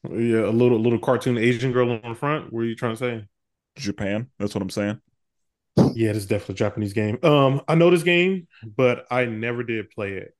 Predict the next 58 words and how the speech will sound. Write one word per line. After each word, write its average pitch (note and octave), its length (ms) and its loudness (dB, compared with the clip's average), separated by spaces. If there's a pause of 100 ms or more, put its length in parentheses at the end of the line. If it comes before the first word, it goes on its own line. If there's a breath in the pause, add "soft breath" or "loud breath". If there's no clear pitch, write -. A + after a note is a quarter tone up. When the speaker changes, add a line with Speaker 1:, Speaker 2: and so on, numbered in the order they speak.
(260)
Speaker 1:
I A#2 120 -4
know A#2+ 160 0
what A#2+ 100 2
Speaker 2:
What F3+ 100 4
Speaker 1:
it - 60 -2
is, E3 120 2
Speaker 2:
is - 60 -6
it? - 40 -6
Speaker 1:
though. G2+ 260 -12 (1700)
I A2+ 60 -10
just G#2+ 140 -10
said G#2 140 -2
I - 20 -4
know G#2 120 -4
what G2+ 120 -6
it G#2 120 -4
is. F#2+ 60 -8
I G2 80 -8
just F#2+ 160 -16
never F#2+ 140 -8
played F#2+ 300 -8
it. - 120 -18
It's, E3 180 4
it's E3 240 2
a C3+ 440 4
J C#3 240 -2
R B2+ 120 2
P B2 140 -6
G. C3 260 -4
I A#2 60 -6
can A2+ 80 -10
tell A#2+ 160 -4
you A2+ 80 -2
that. A#2 280 -2 (160)
Um, G#2 580 -6 (1120)
that's G#2+ 240 -4
the G#2 60 -6
only G2 140 -8
thing F#2+ 120 -10
I F#2+ 40 -10
know F#2+ 140 -10
about F#2+ 220 -8
it. - 80 -8
I - 20 -8
never G2 240 -6
did. G2 160 -10
I G#2 80 -6
don't G2 220 -12
know G#2 140 -8
anything G2+ 200 -10
else G2 140 -10
about G2 160 -6
it. - 80 -20
I, C3 40 2
like, C3+ 120 6
I've B2+ 140 4
seen A2 260 -2
it, G#2 160 -8